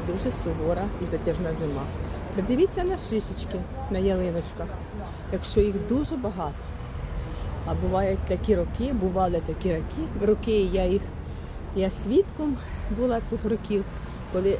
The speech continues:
просто ялинки, як на новорічні, новорічне дерево, просто були обтяжені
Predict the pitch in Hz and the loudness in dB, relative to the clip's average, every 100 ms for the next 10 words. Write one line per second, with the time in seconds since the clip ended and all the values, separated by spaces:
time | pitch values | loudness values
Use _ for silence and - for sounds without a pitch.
0 | - 220 226 - 214 - - 196 196 226 | 0 0 0 4 4 4 -2 0 4 4
1 | 240 - 220 - - - - - - - | 4 4 2 2 -6 -6 -8 -8 -8 -8
2 | - 202 202 233 226 214 - 190 - - | -2 0 2 2 4 2 0 -4 -6 -4
3 | - - 190 208 208 226 - 220 202 - | -4 -2 0 4 4 2 4 4 4 0
4 | - 190 202 220 220 214 208 190 160 156 | -4 0 2 2 2 0 2 2 0 -2
5 | 160 214 - 202 202 214 202 - - 202 | 0 0 2 2 6 4 4 -10 -6 -4
6 | - - 220 196 180 165 156 | -4 0 2 4 0 -2 -4